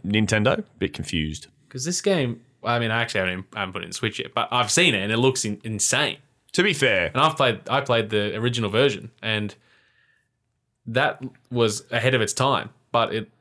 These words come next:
Speaker 2: is a complete mess now to look at.
Speaker 1: Mm. Well, I think when they put re-, they wouldn't put remake on a, on a,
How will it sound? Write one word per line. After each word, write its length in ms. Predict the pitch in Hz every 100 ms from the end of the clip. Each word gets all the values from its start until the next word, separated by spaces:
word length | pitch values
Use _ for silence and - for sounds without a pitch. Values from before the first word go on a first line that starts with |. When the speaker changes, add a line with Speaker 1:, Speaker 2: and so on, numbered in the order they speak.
| _
Speaker 2:
is 160 | 117 110
a 80 | 107
complete 360 | 113 143 117
mess 280 | 104 127 123
now 220 | 113 127
to 80 | 98
look 160 | 120 -
at. 100 | - - _ -
Speaker 1:
Mm. 320 | 107 98 82
Well, 300 | - 139 139
I 80 | 135
think 200 | 131 156
when 100 | 147
they 100 | 127
put 220 | 120 127
re-, 200 | 107 113
they 140 | - 113
wouldn't 220 | 123 120
put 120 | 127 -
remake 400 | 110 104 98 95
on 80 |
a, 160 | 90 85 -
on 140 | 92 95
a, 220 | 87